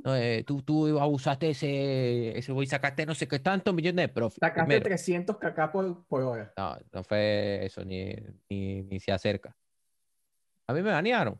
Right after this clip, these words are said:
Speaker 1: a mí me banearon. Lo hice mal. Yo, yo lo dije en el video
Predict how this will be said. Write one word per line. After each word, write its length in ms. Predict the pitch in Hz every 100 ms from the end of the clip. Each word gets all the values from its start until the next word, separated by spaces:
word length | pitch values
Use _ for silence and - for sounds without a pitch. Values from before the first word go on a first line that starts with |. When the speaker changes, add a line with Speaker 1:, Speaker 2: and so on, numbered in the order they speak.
| _ _ -
Speaker 1:
a 60 |
mí 60 | 175
me 60 | 190
banearon. 380 | 139 170 131 -
Lo 80 | 147
hice 180 | 190 285
mal. 300 | 285 110 98 - _ -
Yo, 100 | 139 - _ _ _ _ _ _ _ _ _ _ _ _ -
yo 60 |
lo 100 | 123
dije 160 | 139 131
en 80 | 135
el 80 | 113
video 400 | 104 107 98